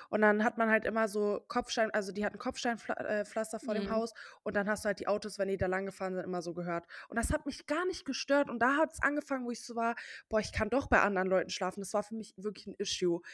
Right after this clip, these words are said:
Speaker 1: dass ich das nicht konnte. Und wo es dann extrem gut war, bei meinem ersten Freu-, also bei meinem Ex, da konnte ich immer pennen, mit dem konnte ich überall schlafen, mit dem hab ich mich wohlgefühlt, mit dem hätte ich unter der Brücke schlafen können und ich hätte schlafen können, weil es bei mir halt auch voll auf die Person ankommt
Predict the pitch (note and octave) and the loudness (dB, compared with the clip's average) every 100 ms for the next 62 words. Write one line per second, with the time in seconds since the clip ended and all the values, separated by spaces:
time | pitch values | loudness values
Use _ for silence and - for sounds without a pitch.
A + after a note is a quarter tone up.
0 | - G3+ G3+ - G#3 - G3 - G#3+ A3 | -6 -2 -2 -2 -6 -4 -6 -2 -4 0
1 | C4 C#4+ - - - _ _ A#3 A3+ - | 0 0 -2 -20 -20 _ _ 2 2 -2
2 | - _ G#3 G3 B3 A#3+ - A3+ A3 G#3+ | -10 _ -4 4 6 6 6 6 6 2
3 | - - B3+ C4 A#3+ A#3+ B3 A#3+ A#3 G#3 | 0 4 6 6 2 4 6 8 6 4
4 | G3+ G3 - G#3 - - G#3 G3 F#3+ - | 2 2 2 0 0 -6 -4 -4 -4 2
5 | G3 A3+ - F#3+ F#3+ F#3 F3+ F3+ F3+ _ | 4 4 2 0 0 0 0 -2 -4 _
6 | - - - - - - - - G#3 - | -2 0 -2 -10 -14 -20 0 8 8 6
7 | G3 - A3 A#3 A3+ A3 A3 A3+ - - | -4 -2 -2 0 0 -2 -2 -8 -12 -6
8 | G3 G#3+ G#3+ G3+ G3 F#3+ G#3 G#3+ G#3 G3 | 2 2 2 -6 -6 -2 0 0 -4 -6
9 | G3+ G3 G3+ G3 F#3+ G3 - G#3 G3+ G3+ | -6 -6 -4 -4 -6 -8 -4 -4 -4 -8
10 | F#3 G3 G3 - F3+ F#3 F3+ G3 F#3+ - | -4 -4 -4 -6 -6 -4 -4 -6 -8 -2
11 | F#3+ F#3 - G3 G3 - - - F3+ A3 | -2 -2 -4 -4 -4 -14 -10 -2 4 4
12 | F#3+ - G3+ A3 B3 - B3+ C#4+ - - | 4 6 8 8 4 4 4 4 -2 -14
13 | - - F#3 G#3 G#3 G3 - G#3+ G#3 G3 | -18 -2 6 10 8 6 0 4 6 6
14 | G3+ - G#3 - F#3+ G3+ F#3 G3 G3+ F3 | 2 4 4 2 0 0 2 0 0 -2
15 | - F#3+ G#3+ - | -2 0 0 -2